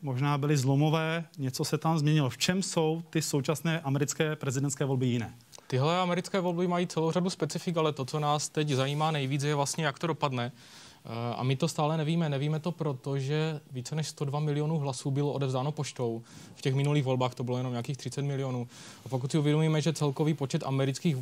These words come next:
Speaker 2: voličů, kteří teda volili letos, je nějakých sto osmdesát milionů, tak víc než půlka těch hlasů byla odevzdána poštou a s tím si ty americké poštovní úřady nejsou schopní bleskově poradit. Takže to je ten důvod, proč stále čekáme na výsledky.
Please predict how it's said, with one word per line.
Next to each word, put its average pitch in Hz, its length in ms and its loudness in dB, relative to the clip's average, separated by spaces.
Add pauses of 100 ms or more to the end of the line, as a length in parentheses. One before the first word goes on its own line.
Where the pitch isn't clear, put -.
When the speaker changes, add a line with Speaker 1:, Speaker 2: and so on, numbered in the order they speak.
(120)
Speaker 2:
voličů, 127 360 0
kteří 127 220 0
teda 147 160 -2
volili 123 480 0
letos, 131 400 -2 (240)
je 131 80 0
nějakých 131 300 0
sto - 140 -4
osmdesát 147 420 -2
milionů, 143 440 0
tak 143 140 0
víc 131 160 0
než 156 120 2
půlka 143 300 -2
těch 147 120 -2
hlasů 147 260 0
byla 143 180 2
odevzdána 143 380 2
poštou 143 380 -2
a 135 80 0 (280)
s - 80 -8
tím 143 160 0
si 151 100 0
ty 151 80 4
americké 143 360 2
poštovní 151 360 -2
úřady 147 300 2
nejsou 147 320 0
schopní 143 340 -2
bleskově 127 400 0
poradit. 117 400 -2
Takže 117 240 -2
to 165 120 2
je 170 80 2
ten 190 140 0
důvod, 151 380 2 (340)
proč 139 400 0 (160)
stále 120 320 0
čekáme 117 320 -2
na 113 60 -4
výsledky. 107 440 -8